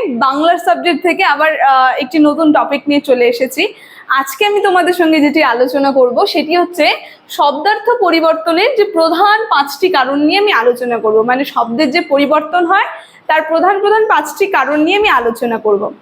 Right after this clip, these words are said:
তো আলোচনাটি শুরু করার আগে তোমাদের ছোট্ট করে একটা ইনফরমেশন দিয়ে দিই। বোর্ডের কর্নারে তোমরা দুটো নাম্বার দেখতে পাচ্ছ, এটা হচ্ছে আমাদের জ্ঞানজ্যোতি কোচিং সেন্টার হেল্পলাইন নাম্বার। এখানে তোমাদের অনলাইনে ক্লাস করানো হয় এবং তার সঙ্গে নোটসও দেওয়া হয় তোমাদের।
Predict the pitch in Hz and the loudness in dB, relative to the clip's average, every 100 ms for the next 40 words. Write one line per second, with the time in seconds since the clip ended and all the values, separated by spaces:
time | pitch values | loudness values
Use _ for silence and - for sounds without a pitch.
0 | _ _ - - - 302 - 262 330 415 | _ _ -20 -10 0 0 2 0 0 0
1 | 440 453 453 440 415 415 403 403 403 403 | 2 2 2 2 2 2 2 2 0 0
2 | 370 381 381 381 311 302 359 370 370 381 | 2 2 0 0 -2 -2 0 0 0 -2
3 | 359 359 381 359 359 370 349 359 349 392 | -2 0 0 0 -2 0 2 2 0 -4
4 | - - _ 269 311 415 427 392 381 381 | -10 -20 _ 0 2 0 0 0 0 0
5 | 381 349 359 311 339 349 285 262 277 269 | 0 0 0 0 0 2 0 0 -2 -2
6 | 311 - 349 349 339 330 403 - - - | -4 -4 -2 -2 -2 -2 -2 -4 -14 -6
7 | 339 427 415 427 392 370 370 269 254 262 | 0 2 0 0 -2 0 -2 0 0 0
8 | 277 302 277 269 277 277 285 262 302 277 | 0 0 0 0 2 2 2 0 2 2
9 | 247 302 320 339 339 370 392 - - - | 0 -2 0 0 0 0 -2 -8 -20 -20
10 | _ - 330 415 427 370 349 330 311 294 | _ -4 0 0 2 2 2 2 2 2
11 | 302 311 311 320 320 349 - 330 339 339 | 0 0 0 0 0 -2 -2 0 2 0
12 | 311 330 330 302 381 349 311 285 370 392 | 0 0 0 -2 0 2 4 4 2 2
13 | 440 359 330 311 277 277 262 233 | 2 4 4 2 2 0 0 0